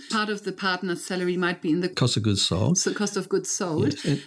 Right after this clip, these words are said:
Speaker 1: But
Speaker 2: it
Speaker 1: in the larger practices, the partner salary would sit in the fixed
Speaker 2: Fixed
Speaker 1: overhead.
Speaker 2: overheads, yes.
Speaker 1: When you look at the twelve offices, do you have a fixed salary for the partners, or does it vary from office to office depending on the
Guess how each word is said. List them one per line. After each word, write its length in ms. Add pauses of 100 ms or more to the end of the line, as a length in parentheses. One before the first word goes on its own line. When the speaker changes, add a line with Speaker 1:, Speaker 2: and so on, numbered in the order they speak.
Speaker 1:
But 160
Speaker 2:
it 40
Speaker 1:
in 100
the 100
larger 360
practices, 760
the 160
partner 360
salary 360
would 200
sit 260
in 200
the 80
fixed 260
Speaker 2:
Fixed 200
Speaker 1:
overhead. 360
Speaker 2:
overheads, 160
yes. 280
Speaker 1:
When 200
you 100
look 180
at 120
the 80
twelve 360
offices, 480
do 120
you 160
have 300
a 80
fixed 340
salary 400
for 180
the 120
partners, 440
or 80
does 200
it 140
vary 280
from 300
office 320
to 140
office 360
depending 420
on 180
the 260